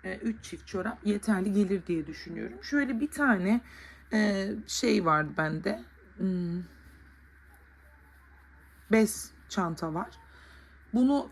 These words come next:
kirlilerimi koymak için, hastane çıkışında ben kendi kirlilerimi koymak için götürdüm. Ama normal herhangi bir, e, çöp poşeti de yanınıza alıp kullanabilirsiniz. Bir tane, e, atlet alıyorum. Bu benim ilk doğumda da kullandım.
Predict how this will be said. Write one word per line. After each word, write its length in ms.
kirlilerimi 640
koymak 460
için, 240
hastane 400
çıkışında 540
ben 160
kendi 280
kirlilerimi 520
koymak 400
için 280
götürdüm. 500
Ama 200
normal 460
herhangi 540
bir, 180
e, 380
çöp 300
poşeti 460
de 160
yanınıza 500
alıp 280
kullanabilirsiniz. 1120
Bir 220
tane, 680
e, 80
atlet 480
alıyorum. 560
Bu 180
benim 260
ilk 220
doğumda 320
da 60
kullandım. 560